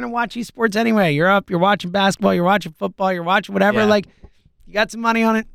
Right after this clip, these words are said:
Speaker 1: you're just gonna be way more invested. It's way more fun. Download the app in the App Store, Google Play Store, at bet parx dot com. Use our promo code GOBIRDS, that's G O B I R D S, to get your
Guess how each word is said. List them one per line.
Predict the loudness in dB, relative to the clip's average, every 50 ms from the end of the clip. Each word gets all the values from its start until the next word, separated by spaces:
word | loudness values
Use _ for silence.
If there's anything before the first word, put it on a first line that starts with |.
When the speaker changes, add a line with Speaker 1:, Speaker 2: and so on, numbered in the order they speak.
| -20 _
Speaker 1:
you're | -2 0 0
just | 0 0 -2 -4
gonna | -4 -4 -2
be | 0 2
way | 4 4 4
more | 4 2 2 2
invested. | 2 2 2 2 0 -2 -4 -6 -6
It's | -6 -4 -2
way | 0 0 2
more | 2 0 -2 -2
fun. | -2 -2 -2 0 2 2
Download | 2 2 2 0 -2 0
the | 2 2
app | 2 2 2
in | 2
the | 2
App | 2 2 0 0
Store, | 0 -2 0
Google | 2 2 0 0 0
Play | 2 0 0
Store, | 2 2 2 2 2
at | 0 0
bet | -2 -4 -4
parx | -6 -10 -12 -14
dot | -18 -20 -6 -2
com. | 0 0 2 2
Use | 2 0
our | 0 0
promo | 0 -2 -2 -2 -4
code | -6 -6 -4
GOBIRDS, | -2 -2 0 2 2 2 0 0
that's | -2 -4 -4 -6
G | -8 -8
O | -8 -6
B | -8 -10 -10
I | -10 -12 -14
R | -14 -10
D | -4 0
S, | 2 2 2 0
to | -4
get | -12 -12
your | -12 -12